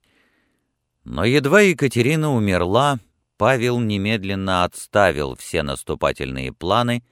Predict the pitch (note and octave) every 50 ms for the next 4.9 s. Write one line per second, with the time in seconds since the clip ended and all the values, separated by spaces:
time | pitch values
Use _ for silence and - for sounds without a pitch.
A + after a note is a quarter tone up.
0 | _ _ _ _ _ - C2+ D#2 G#2 A2+ A#2+ C3 C#3+ D#3 D#3+ C#3+ A#2 - - A#2+
1 | B2+ A#2 - G#2+ G2 - - F2 F2 F2+ F2+ E2+ F2 F2 E2 D#2 D#2 D#2 D2 B1+
2 | C#2 F#2+ B2+ C3+ B2+ B2+ B2 B2+ B2+ B2+ B2 _ _ _ _ _ _ - G#2+ A#2
3 | - - F#2+ G2+ F#2 - A2 A#2 A#2+ G2 F2 F2+ - F#2 E2+ - - - E2+ D#2
4 | - - - - D2+ C#2+ C#2+ C2 C2 D2 C#2+ C2+ C#2+ D2+ F#2 G#2+ B2+ B2+